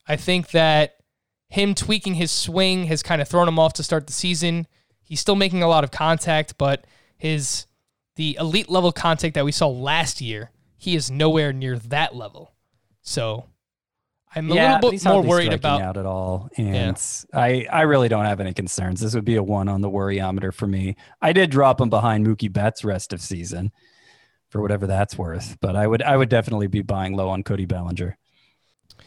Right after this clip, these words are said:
Speaker 1: Scott, Rhys Hoskins finally homered. Gosh, we buried the lead. How, how, how, how far are we into this? Thirty minutes into the podcast, Scott. We didn't even talk about Rhys Hoskins.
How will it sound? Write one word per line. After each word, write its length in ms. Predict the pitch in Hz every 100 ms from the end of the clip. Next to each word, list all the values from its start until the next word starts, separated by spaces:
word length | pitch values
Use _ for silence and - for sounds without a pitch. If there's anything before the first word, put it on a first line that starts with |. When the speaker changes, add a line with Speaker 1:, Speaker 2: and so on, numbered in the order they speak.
| _ _ -
Speaker 1:
Scott, 380 | - 220 185 - _ _ _ _ _
Rhys 300 | 143 202 349
Hoskins 680 | - 214 302 - 151 110 -
finally 400 | - 240 370 311
homered. 480 | 214 269 302 135 98 - _ -
Gosh, 380 | 214 196 127
we 100 | 139
buried 340 | 139 220 320 226
the 80 | 190
lead. 240 | 220 139
How, 220 | 160 214
how, 280 | 180 175 214
how, 200 | - 185 - - -
how 100 | 214
far 180 | 233 208
are 40 |
we 120 | 165
into 160 | 143 127
this? 180 | 113 -
Thirty 260 | 247 302
minutes 280 | 294 269 226
into 140 | 233
the 120 | 220 180
podcast, 480 | 190 190 185 120
Scott. 360 | - - 123 - _ -
We 80 | 254
didn't 80 |
even 100 | 285 233
talk 180 | 240
about 260 | 214 185 165
Rhys 200 | 226 -
Hoskins. 680 | 185 202 - 139 104 -